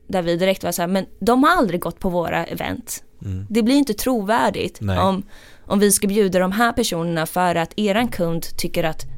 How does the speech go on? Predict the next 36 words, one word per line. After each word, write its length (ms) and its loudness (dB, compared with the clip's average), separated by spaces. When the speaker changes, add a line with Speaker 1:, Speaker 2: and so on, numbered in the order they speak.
Speaker 1:
de 160 -2
här 460 -4
pers-, 280 -6
profilerna 680 -2
är 40 -2
intressanta. 800 2
Speaker 2:
Nej. 240 0
Speaker 1:
Men 280 2
vi 500 2
är 120 0
ju 100 0
också 260 -2
en 80 -2
jätteviktig 1120 -4
person 380 -4
i 120 -4
det 80 -6
här, 320 -6
eller 360 0
varumärke 560 -2
i 40 -6
det 80 -6
här. 320 -4
Så 160 -4
att 140 -4
det 80 0
måste 320 -2
ju 60 0
också 360 -4
gå 160 2
i 20 4
hand 240 -2
i 20 -4
hand 200 -6
med 100 -8
oss. 320 -8